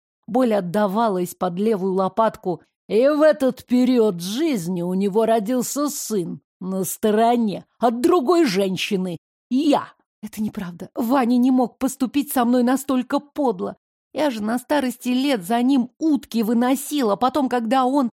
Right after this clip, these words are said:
немного оправился от инсульта, на себе его в туалет таскала. А в молодости от перспективной должности отказалась, чтобы быть хорошей женой и матерью.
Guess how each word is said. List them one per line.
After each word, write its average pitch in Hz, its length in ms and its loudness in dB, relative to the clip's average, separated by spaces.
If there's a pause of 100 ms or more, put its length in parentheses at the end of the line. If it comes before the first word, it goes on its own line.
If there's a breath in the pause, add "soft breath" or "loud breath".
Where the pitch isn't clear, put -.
(140)
немного 247 560 2 (220)
оправился 233 960 -2
от - 260 -8
инсульта, 247 640 0
на 254 140 4
себе 262 360 -2
его 240 300 0
в - 60 -14
туалет 277 580 2
таскала. 254 640 -4 (320)
А 254 100 -2
в 220 120 -4
молодости 220 760 -4 (280)
от - 180 -4
перспективной 262 800 0
должности 226 840 0
отказалась, 220 800 0
чтобы 208 280 -4
быть 220 220 -6
хорошей 226 460 -2
женой 214 400 0
и 220 60 2
матерью. 214 560 -2